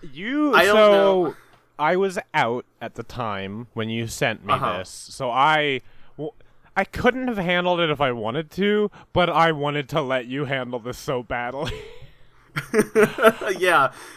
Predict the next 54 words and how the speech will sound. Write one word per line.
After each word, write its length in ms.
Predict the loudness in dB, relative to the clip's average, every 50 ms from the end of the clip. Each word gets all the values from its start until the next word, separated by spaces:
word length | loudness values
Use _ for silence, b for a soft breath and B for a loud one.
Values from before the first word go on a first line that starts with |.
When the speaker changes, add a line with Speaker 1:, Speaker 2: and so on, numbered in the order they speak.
| B B B B -2
Speaker 1:
I 120 | 2 4 6
don't 160 | 6 6 6
wanna 160 | 4 4 2
be 140 | 0 -6 -10
published. 880 | -10 -6 -6 -6 -4 -6 -6 -8 -8 -8 -10 -12 -14 -16 -18 -20 -20 -20 _ _ -10 0
Speaker 2:
No, 420 | 6 8 8 8 8 6 2 -2 -2
no, 280 | 0 2 2 2 2 2
I 120 | 0 0 2
gotcha. 500 | 0 0 -2 -2 -6 -6 -6 -6 -2 2
I 140 | 2 2 2
figured 420 | 0 -4 -6 -6 -4 -6 -4 -2 0
that 240 | 2 4 4 4
I 160 | 2 0 0 0
would 220 | 0 -4 -4 -2
probably 400 | 2 2 2 2 2 -2 -4 -4
have 220 | -2 -4 -4 -4
to 120 | -6 -8 -10
handle 300 | -10 -10 -8 -8 -8 -8
it 80 | -8
because 560 | -10 -14 -14 -12 -10 -10 -10 -10 -12 -12 -14 b b b b b b -4
this 260 | -2 -2 0 -2 -2
was 220 | -2 -2 -2 -2
a, 120 | -2 -2 -4
this 240 | -4 -4 -4 -4
was, 200 | -4 -4 -4 -4
like, 120 | -4 -6 -6
a 80 | -8
phone 320 | -10 -8 -6 -6 -6 -6 -8
interview, 400 | -8 -8 -8 -8 -6 -4 -4 -4
and 120 | -4 -4
I 100 | -4 -6
don't 200 | -6 -6 -6 -6
know 140 | -6 -6 -4
what 220 | -4 -6 -8 -8 -8
the, 220 | -8 -6 -6 -8 -8
what 140 | -12 -14 -12
kind 220 | -10 -10 -10 -10
of 140 | -12 -14 -12
the, 260 | -10 -10 -10 -10 -12 -12
the, 140 | -14 -14
the 220 | -14 -12 -12 -12 -10
nitty-gritty 640 | -10 -12 -12 -14 -12 -12 -12 -12 -10 -12 -12 -12
is 180 | -10 -8 -10 -10
on 100 | -10 -14
international 600 | -16 -16 -16 -14 -12 -12 -12 -12 -12 -12 -12 -12
calls 360 | -10 -10 -8 -8 -8 -8 -10
with 140 | -12 -12 -10
all 80 | -8 -6
that 140 | -6 -6 -8
kind 200 | -8 -10 -10 -8
of 80 | -8 -8
stuff, 440 | -6 -4 -4 -4 -4 -6 -8 -16 _ _
but, 300 | -14 -8 -6 -4 -4 -2
um, 340 | -4 -4 -6 -8 -10 -14